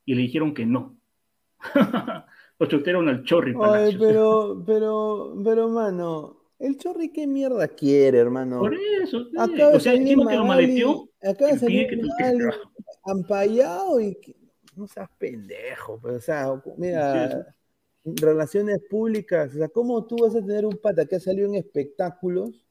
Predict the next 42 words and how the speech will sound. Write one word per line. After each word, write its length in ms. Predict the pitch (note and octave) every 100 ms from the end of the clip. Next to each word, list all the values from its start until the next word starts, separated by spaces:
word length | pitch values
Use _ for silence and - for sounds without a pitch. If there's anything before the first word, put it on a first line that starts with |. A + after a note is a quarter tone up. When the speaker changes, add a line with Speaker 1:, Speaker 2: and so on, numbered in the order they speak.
| _ -
Speaker 2:
que 100 | C3+
le 80 | D#3+
engañó 300 | E3+ E3 F3+
a 40 |
su 140 | D#3+ E3
mujer, 680 | C3+ B2 - C#3+ D3+ E3 D3
ha 20 |
hecho 180 | D3 D3+
todo 180 | - D#3+
ese 160 | D#3+
bururú, 520 | D#3+ C#3 B2 A#2+ C#3
Speaker 1:
Sí, 80 | C3+
Speaker 2:
que 100 | D3
le 100 | C3 C#3+
engañó 160 | B2+ D#3
a 40 |
Speaker 1:
es. 60 | -
Speaker 2:
su 60 | C3+
mujer 180 | C#3+ -
con 120 | D3+
una 100 | D3+
veneca, 560 | C3+ C3+ C#3+ C#3+ E3 - _ _ _ _ _ _ _
que 60 | -
tenía 300 | G#2+ A#2+ C#3
buen 200 | C3+ C#3+
popó, 500 | - A#2 - C#3+ G3+ _ _ _ _ _ _ -
va 420 | B2 G3+ A#3 G#3+
y, 480 | F3+ D#3+ D3 C#3+ -
y, 400 | D3 C#3 C#3 C#3 C#3+
y 60 |
ahora, 840 | C#3 D#3+ G3 G3 F#3 E3 D3 C3+ C3
a, 140 | B2 _ _ _ _ _ _ -
a, 420 | C#3 C#3 C#3 C3+
ahora 380 | C#3+ D#3+ G3 G3
quiere 260 | G3+ G3+
ser 180 | G3+ G3
técnico? 420 | G3+ G3+ G3 F3+ D3+
No 100 | -
jodas, 420 | - F2 F2+ A2
pues, 140 | _ G#2+
o 60 | -
sea. 180 | A2